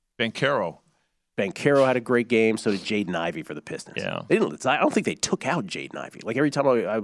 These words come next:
Speaker 2: look down, he's on the court. Maybe they did, but for, for very little of that. What is, can, can you, to the extent you're willing to share,
Speaker 1: Mm-hmm.
Speaker 2: give me a, give me a total number of actual bets you would have on any one of those games.
Speaker 1: Well,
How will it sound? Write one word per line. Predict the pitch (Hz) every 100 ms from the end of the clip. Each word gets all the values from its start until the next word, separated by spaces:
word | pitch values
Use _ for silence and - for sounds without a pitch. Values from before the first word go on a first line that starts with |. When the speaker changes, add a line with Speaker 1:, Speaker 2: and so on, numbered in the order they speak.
| -
Speaker 2:
look | 123 113
down, | 120 82
he's | 80
on | 78
the | 76
court. | - - - - _ 147
Maybe | 107
they | -
did, | - -
but | - -
for, | - 76 -
for | - 90
very | 98 90
little | 76 98 65
of |
that. | 64 - - _ _ _ _ _ _ _ _ _ _
What | 113 156 208
is, | 196 147
can, | 117 143 123
can | 120 139
you, | 123 113 - _ -
to | 151
the | 139
extent | - - 214 -
you're |
willing | 135 135 123
to | 98
share, | - 92 - - - _ _ _ _ 123
Speaker 1:
Mm-hmm. | 156 226 _ _
Speaker 2:
give | 240
me | 254
a, | 165 107
give | 139 175
me | 226
a | 139
total | - - 190 185 165
number | 131 117 123 120 120 104
of | 92
actual | 98 92 - 98 90
bets | - - 92 - -
you | 95
would | 82
have | - 90 80
on | 80 78 -
any | 127 120
one | 101 90 87
of | 82
those | 69 69 -
games. | 60 - - - _ _ _ _ _
Speaker 1:
Well, | 131 127